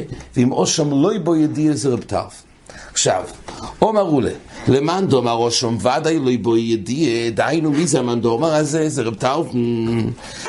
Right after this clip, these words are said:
אז למי שסובר שאושם בו, לא בו ידיעה בתחילה, כדי להתכפר, ויכול להיות כפורס אושם גם בלי ידיעה, אומרת הגמרא, בועל חומש באילויס בשפחו חרופו,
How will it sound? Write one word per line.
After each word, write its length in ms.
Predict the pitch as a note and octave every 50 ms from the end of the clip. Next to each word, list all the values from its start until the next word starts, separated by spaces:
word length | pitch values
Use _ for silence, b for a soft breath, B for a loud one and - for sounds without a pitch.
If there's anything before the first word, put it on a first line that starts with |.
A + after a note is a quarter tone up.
| B B
אז 200 | - A#2+ G2 G#2+
למי 240 | A2+ C#3+ F3+ F3
שסובר 540 | C3+ - B2+ A2+ - - A#2+ G2+ A#2+ B2+ A#2+
שאושם 480 | A#2 - B2+ A#2 A#2 - B2+ A#2+ A#2+ A2
בו, 120 | G#2 B2 -
לא 120 | B2+ B2 B2 B2+ G2+
בו 140 | G2 B2 A#2+
ידיעה 460 | A#2+ A#2 A2+ A2 F#2+ A#2 A#2+ A#2+ A2+
בתחילה, 540 | G2+ A2+ A2+ - - - D#3+ D#3+ C3+ D3+ D#3+ D3 - - B B B B B B
כדי 340 | - C#3+ A#2+ B2 A#2 A#2 A#2
להתכפר, 800 | A#2+ A#2+ A#2+ - - B2+ G#2+ - - E3 E3+ D#3 A#2+ A2+ A2+ B2 C3 B B B B B
ויכול 300 | E3 F3 F3 - F3+ F3
להיות 200 | E3+ F#3 F#3+ F#3
כפורס 600 | - - D#3 - - E3+ D#3+ D3+ D#3 D#3 D#3 -
אושם 320 | D#3+ D#3 D#3 - D3 B2 B2
גם 180 | B2 A#2+ A#2
בלי 100 | A2 A#2
ידיעה, 600 | A2+ A2 B2+ C3+ - D3+ E3+ E3+ C#3+ A#2 A#2+ A#2 A2+ A2+ B B B B B B
אומרת 300 | G#2+ A2+ A#2 A#2+ A#2 -
הגמרא, 420 | A2+ A2 A#2 A#2+ D3 E3 D3 A2+ A#2 A#2+ A#2 B B B B
בועל 460 | G2+ G2 C3 E3 F#3+ F#3+ D#3+ B2+ A#2+
חומש 540 | A#2 - - D#3+ F#3+ G3 E3+ C3+ B2+ - G#2
באילויס 720 | F#2 C3+ C#3 - F3 F3+ E3+ C#3 A2 G2+ F#2+ - - - - G#2
בשפחו 580 | G2 A#2+ A2+ - - E3+ F3+ - - - C#3+ C3+
חרופו, 680 | - - A2+ A2 F#2+ G2+ A#2+ A#2+ - D3 D#3 - F3+